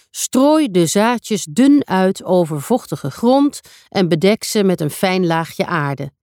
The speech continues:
Dat zal niet zo moeilijk zijn. Een kind kan de was doen." Ze probeerde opnieuw het toegangshek open te krijgen. "Het zit op slot, hoe komen we nou binnen?" "De beheerder die ik gisteren sprak, had het over een sleutel,"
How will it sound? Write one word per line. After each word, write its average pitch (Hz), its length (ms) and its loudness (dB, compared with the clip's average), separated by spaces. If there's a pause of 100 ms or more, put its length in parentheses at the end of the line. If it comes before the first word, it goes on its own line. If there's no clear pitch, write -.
(200)
Dat 208 200 -2
zal 147 220 -4
niet 147 180 -4
zo 202 120 2
moeilijk 180 320 2
zijn. 147 320 -12 (160)
Een 214 160 0
kind 320 260 0
kan 240 180 -2
de 185 80 0
was 139 220 -8
doen." 135 280 -14 (1040)
Ze - 140 -2
probeerde 214 440 2
opnieuw 214 360 2
het 180 160 0
toegangshek 170 640 -2
open 170 220 -2
te - 80 -10
krijgen. 147 520 -4 (440)
"Het - 120 -6
zit 269 180 2
op 220 80 -2
slot, 294 400 0
hoe 208 120 -2
komen 285 280 2
we 262 60 0
nou 254 180 2
binnen?" 190 380 0 (840)
"De 196 120 0
beheerder 233 400 4
die 220 120 6
ik 196 100 2
gisteren 202 400 0
sprak, 175 420 -2
had 202 200 -2
het 220 100 -4
over 202 220 0
een 196 60 0
sleutel," 233 580 0